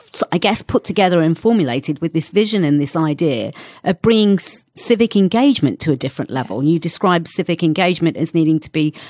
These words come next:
Speaker 1: fun, meaningful, and, and interesting and engaging. And I'm
Speaker 2: Yeah.
Speaker 1: s-, I'm sure there are other words that you
Speaker 2: <laughs>
Speaker 1: use to describe it. But I bet if I went out on the street today, or in fact in this,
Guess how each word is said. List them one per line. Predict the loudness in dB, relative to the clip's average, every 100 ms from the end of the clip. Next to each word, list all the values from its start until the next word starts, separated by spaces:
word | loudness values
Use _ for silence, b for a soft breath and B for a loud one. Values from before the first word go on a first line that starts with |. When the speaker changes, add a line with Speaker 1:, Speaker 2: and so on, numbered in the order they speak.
| B
Speaker 1:
fun, | -6 0 2 4 4 2 0 B B 0
meaningful, | 2 4 4 4 2 2 2 4 4 0 0
and, | 2 2 0 0
and | 0 0
interesting | 0 0 0 -2 0 2 2
and | 2
engaging. | 2 2 2 0 0 2 4 2
And | 2
I'm | -2 -4
Speaker 2:
Yeah. |
Speaker 1:
s-, | -8 -16 -8
I'm | -6
sure | -4 0
there | 0 2
are | 0
other | 0 0
words | 0 0
that | 0 0
you |
Speaker 2:
<laughs> | 2 2
Speaker 1:
use | 0
to | -6
describe | -6 -6 0 2 2 -2
it. | -4
But | -4 -4 B B B B 0
I | 2 2
bet | 0 -2 -2
if | -4 0
I | 2
went | 2 0
out | 0 0 0
on | 0
the |
street | 0 -4 -6
today, | -4 -2 -2 -2
or | -4 -2
in | -2
fact | -2 -2 -2
in | 2
this, | 2 2 0